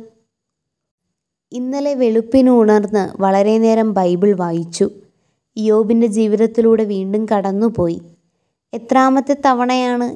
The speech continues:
ഇയ്യോബിനെ വായിക്കുന്നതെന്ന് കണക്കില്ല. ഇയ്യോബിൻ്റെ വ്യസനങ്ങളിലൂടെ യാത്ര ചെയ്ത് ഒടുവിൽ ആ വ്യസനങ്ങളിൽ തല താഴ്ത്തിവെച്ചു മയങ്ങി.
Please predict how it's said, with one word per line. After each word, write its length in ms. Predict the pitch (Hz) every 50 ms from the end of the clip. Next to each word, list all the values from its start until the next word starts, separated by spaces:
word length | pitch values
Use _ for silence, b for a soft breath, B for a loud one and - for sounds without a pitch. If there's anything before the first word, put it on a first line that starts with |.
| -
ഇയ്യോബിനെ 560 | - 220 220 226 226 233 214 226 247 247 254 262
വായിക്കുന്നതെന്ന് 880 | 262 254 233 233 240 233 233 - 254 247 247 240 247 247 240 240 240
കണക്കില്ല. 540 | 233 233 214 196 190 190 190 - 202 175 165 165 - - - - _ _ _ _ _ _ _ _ -
ഇയ്യോബിൻ്റെ 440 | 202 208 208 208 196 220 214 214 220
വ്യസനങ്ങളിലൂടെ 840 | 214 220 208 - 220 214 220 220 220 220 220 214 220 220 214 214 220
യാത്ര 380 | 220 208 208 202 208 - 233 240
ചെയ്ത് 360 | 226 214 226 214 208 202 202 202 208 b b b b b b b b
ഒടുവിൽ 360 | - 220 226 240 254 247 254 254 247 - -
ആ 120 | - 226 240 262
വ്യസനങ്ങളിൽ 840 | 240 247 226 226 - 240 240 240 247 247 240 233 233 220 214 214 208 220 -
തല 180 | - 220 208 214 226
താഴ്ത്തിവെച്ചു 720 | 226 247 226 220 220 220 - - 240 214 202 - - 190
മയങ്ങി. 560 | 175 175 170 165 170 170 170 175 180 180 185